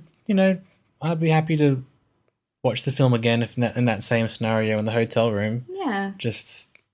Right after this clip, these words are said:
Speaker 1: you know, not gonna study it or anything. And
Speaker 2: No,
Speaker 1: but
Speaker 2: but honestly, it, it felt pretty much the same as any sort of romantic comedy drama,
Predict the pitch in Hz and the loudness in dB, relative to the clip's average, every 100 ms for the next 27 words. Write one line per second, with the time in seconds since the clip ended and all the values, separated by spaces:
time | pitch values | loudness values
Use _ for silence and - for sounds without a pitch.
0 | _ _ _ - 104 104 120 123 113 104 | _ _ _ -8 -4 -2 0 0 -2 -4
1 | - 117 95 107 98 - 101 104 - 113 | -2 -2 0 0 -2 -2 -4 -4 -4 -4
2 | 107 98 - - - _ - 466 554 147 | -4 -6 -10 -20 -20 _ -8 -2 2 4
3 | - - - - 466 - 587 - 466 440 | 2 -4 -12 -8 -6 -6 -8 -4 -2 0
4 | - - - _ - 392 - - 403 480 | -2 -6 -8 _ -8 -8 -8 -8 -4 -2
5 | 508 - - _ - 392 466 440 403 330 | -4 -12 -20 _ -10 -4 -2 -2 -2 -6
6 | 339 339 311 285 294 294 294 254 247 233 | -4 0 2 4 4 4 0 2 4 4
7 | 226 240 262 - - 233 240 226 226 220 | 4 2 0 -2 0 2 4 4 2 -2
8 | 208 214 220 208 208 | 0 2 2 2 0